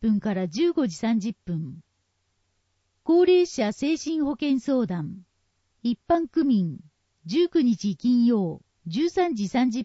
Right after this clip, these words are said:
分から十五時三十分。難病療養相談。一般区民。八日月曜、十三時三十分から十五時。栄養相談。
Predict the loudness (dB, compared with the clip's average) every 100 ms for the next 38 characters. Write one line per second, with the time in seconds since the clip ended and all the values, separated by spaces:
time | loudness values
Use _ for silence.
0 | -4 -2 -2 -2 -4 -4 -2 0 0 -2
1 | -4 -2 -2 -4 -8 -8 -8 -8 -12 _
2 | _ _ _ _ _ _ _ _ _ _
3 | 0 0 2 4 4 4 4 4 4 2
4 | 0 0 0 -2 -4 -6 -14 _ _ _
5 | _ -8 -6 -4 -2 -2 0 2 2 0
6 | -6 _ _ _ -4 0 0 0 0 0
7 | -2 -4 -2 0 0 -2 -8 _ _ -2
8 | 0 2 2 0 -2 -2 0 0 -4 -4
9 | -2 -2 -2 -2 -2 -2 -2 0 -4 -4
10 | -14 -18 _ _ _ _ _ _ _ _
11 | _ _ _ _ 4 8 8 6 2 0
12 | 0 -2 -4 -6